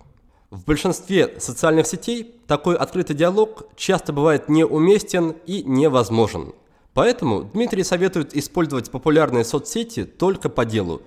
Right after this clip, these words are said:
и не заменять ими живое общение. Увлечение соцсетями, одиночество,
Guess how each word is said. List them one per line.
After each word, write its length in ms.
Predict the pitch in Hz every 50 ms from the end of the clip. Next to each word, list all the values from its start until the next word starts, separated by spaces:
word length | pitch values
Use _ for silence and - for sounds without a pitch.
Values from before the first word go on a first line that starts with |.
| _ _ _
и 140 | - 160 156
не 320 | 143 135 139 156 190 220
заменять 540 | 185 143 143 131 135 139 151 165 160 - -
ими 220 | - 139 135 131 113
живое 420 | - 113 110 98 110 113 113 107
общение. 600 | - 101 - - - - 110 95 85 82 71 - - _ _ _ _ _ _ _ _ _ _ _
Увлечение 580 | - 131 131 160 175 170 - 208 196 190 180 202
соцсетями, 760 | 196 - 185 - - - - - 214 220 226 180 110 76 - - - - -
одиночество, 800 | 110 117 123 143 147 180 196 196 - 113 - - 95 80 73